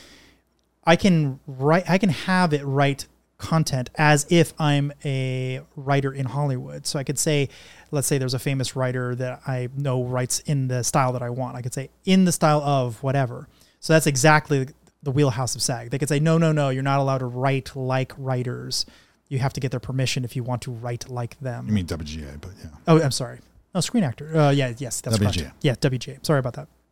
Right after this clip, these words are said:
Speaker 2: Um, yeah, but, you know, listen, you know, if you wanna replace, you know, Christopher Nolan, you're not going to. There is no A I in the world that will replace that guy. N-
Speaker 1: Mm.
Speaker 2: it, it, right in the vein of
Speaker 1: Yet.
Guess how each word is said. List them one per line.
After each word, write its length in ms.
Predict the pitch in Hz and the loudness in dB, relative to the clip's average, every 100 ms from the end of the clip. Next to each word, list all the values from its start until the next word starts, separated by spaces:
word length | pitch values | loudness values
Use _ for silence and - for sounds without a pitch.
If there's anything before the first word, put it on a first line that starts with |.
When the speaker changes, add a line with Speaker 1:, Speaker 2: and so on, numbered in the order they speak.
| _ - | _ 4
Speaker 2:
Um, 280 | 262 147 120 _ _ _ 123 | 6 6 2 _ _ _ -2
yeah, 380 | 110 117 135 | 6 8 8
but, 300 | 151 127 131 - _ | 6 4 4 2 _
you 140 | 135 127 | 4 6
know, 100 | 120 | 8
listen, 480 | 123 139 101 87 - | 8 8 6 0 -2
you 80 | 110 | -2
know, 200 | 92 95 | -2 -2
if 180 | 117 - | -2 6
you 80 | 127 | 8
wanna 180 | 135 131 | 10 10
replace, 640 | 113 104 - 120 120 - - | 8 6 6 6 6 4 2
you 100 | 110 | 0
know, 60 | 90 | 0
Christopher 400 | - 123 107 90 | 2 4 4 2
Nolan, 480 | 87 113 156 170 - | 4 6 6 4 4
you're 140 | 113 | 6
not 240 | 110 101 - | 8 8 6
going 280 | 98 78 78 | 2 2 -2
to. 180 | 76 - - - - _ - _ | -6 -8 -20 -20 -20 _ -20 _
There 200 | 123 127 | 6 10
is 120 | 120 | 10
no 260 | 113 131 131 | 10 10 10
A 160 | 117 113 | 8 8
I 160 | 107 | 8
in 100 | 107 | 8
the 60 | 104 | 6
world 300 | 101 95 90 | 6 4 4
that 100 | 92 | 0
will 80 | 90 | 0
replace 380 | 87 92 95 85 | -2 0 0 -2
that 180 | 90 95 | -2 0
guy. 260 | 139 160 - - _ _ _ _ _ _ | 2 0 -2 -12 _ _ _ _ _ _
N- 140 | - 156 | -4 4
Speaker 1:
Mm. 40 | |
Speaker 2:
it, 280 | 127 120 123 | 6 6 2
it, 40 | |
right 260 | 120 139 151 | 6 8 10
in 160 | 147 135 | 8 8
the 80 | |
vein 420 | 117 110 127 131 131 | 8 8 8 8 8
of 320 | 113 110 95 | 8 6 4
Speaker 1:
Yet. 580 | 156 156 147 117 - | 0 2 2 0 -6